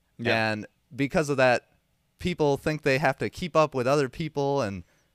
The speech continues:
Speaker 2: they get a loan to buy a new car and all of this to show off to people that, who probably don't even care that you have a new car, you know? So I, I think that's very underrated because it's a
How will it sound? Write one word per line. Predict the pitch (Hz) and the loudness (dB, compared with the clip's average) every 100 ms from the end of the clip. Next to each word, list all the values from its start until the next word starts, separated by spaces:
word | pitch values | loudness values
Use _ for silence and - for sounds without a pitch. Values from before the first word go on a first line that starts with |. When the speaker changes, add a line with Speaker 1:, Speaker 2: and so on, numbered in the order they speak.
| _ | _
Speaker 2:
they | 135 131 120 - _ _ - | 2 2 0 -2 _ _ -4
get | 165 | 0
a | 139 | 2
loan | 143 160 151 151 | 2 2 0 0
to | 127 101 _ _ | -2 -4 _ _
buy | 165 151 | 2 2
a | |
new | 143 143 | 0 -4
car | - 135 139 139 131 | 0 2 4 4 2
and | 113 104 | 0 -2
all | 131 139 | 0 0
of | 123 | 2
this | 139 139 | -2 -2
to | - 110 | -4 -4
show | - 143 | -2 2
off | 139 139 | 2 2
to | 139 | -4
people | - - 156 135 135 | -10 -10 -8 -4 -2
that, | 127 117 - _ _ _ _ _ - _ _ - - | 0 -2 -4 _ _ _ _ _ -20 _ _ -20 -4
who | 160 190 156 | 0 0 0
probably | 180 190 190 | 4 6 6
don't | 160 160 147 | 2 2 0
even | 120 | -4
care | 90 - 131 95 | -2 0 2 0
that | 104 | -2
you | 104 135 | -2 0
have | 147 | 0
a | 127 | 0
new | 127 117 | -6 -6
car, | - 127 98 | -2 0 0
you | 98 98 | -4 -6
know? | 107 107 - _ _ | -6 -8 -10 _ _
So | - 165 | -2 0
I, | 185 226 | 2 2
I | 196 277 | 0 -2
think | 277 233 | -2 2
that's | 170 143 | 0 2
very | 151 160 | 4 4
underrated | - 143 131 117 120 101 | 4 2 0 0 0 0
because | 98 110 127 | -6 -6 -4
it's | 131 - | -6 -2
a | 139 131 | 0 0